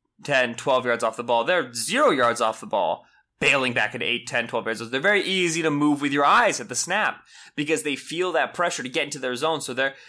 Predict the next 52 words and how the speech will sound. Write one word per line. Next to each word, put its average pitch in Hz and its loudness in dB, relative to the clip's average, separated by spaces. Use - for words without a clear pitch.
if, 127 -4
if 127 -2
their, 151 0
their 123 0
heads 175 0
turn 226 0
to - -10
you, 110 -4
they 123 0
don't 135 -2
see 120 -8
the, 110 -6
uh, 113 0
they 123 -2
don't 120 -6
see 156 -6
where 127 -6
you're 110 -6
looking. 175 -4
But 131 -2
if 123 -8
they 120 -2
are 143 2
looking 196 -6
at 208 -4
you, 247 -10
then 139 -8
they're 135 -4
gonna 135 -6
quickly 151 -10
react. 123 -2
You 120 -12
know, 120 -2
it's, 117 -10
it's 117 -18
a 127 -18
very 143 -2
aggressive, 123 -6
frantic 135 -4
style 117 -2
of 113 -10
defense. 123 -10
And 131 -6
so 151 0
as 175 4
a 156 -8
result, 127 -2
I 127 0
mean, 123 -6
people 151 -8
just 120 -10
had 107 -2